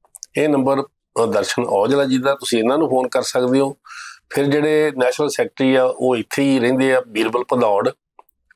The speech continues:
ਉਹਨਾਂ ਨੂੰ ਵੀ ਤੁਸੀਂ ਕਾਲ ਕਰ ਸਕਦੇ ਹੋ। ਉਹਨਾਂ ਦਾ ਨੰਬਰ ਹੈਗਾ ਜੀ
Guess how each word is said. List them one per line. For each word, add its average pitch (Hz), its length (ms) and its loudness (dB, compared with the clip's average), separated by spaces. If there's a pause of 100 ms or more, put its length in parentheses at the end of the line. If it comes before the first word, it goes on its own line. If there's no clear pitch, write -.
(120)
ਉਹਨਾਂ 170 260 2
ਨੂੰ 165 120 0
ਵੀ 151 80 0
ਤੁਸੀਂ 147 260 -2
ਕਾਲ 131 240 0
ਕਰ 131 140 -2
ਸਕਦੇ 139 340 -2
ਹੋ। 147 60 0
ਉਹਨਾਂ 147 200 2
ਦਾ 147 80 0
ਨੰਬਰ 120 320 -4
ਹੈਗਾ 127 280 0
ਜੀ 127 200 -6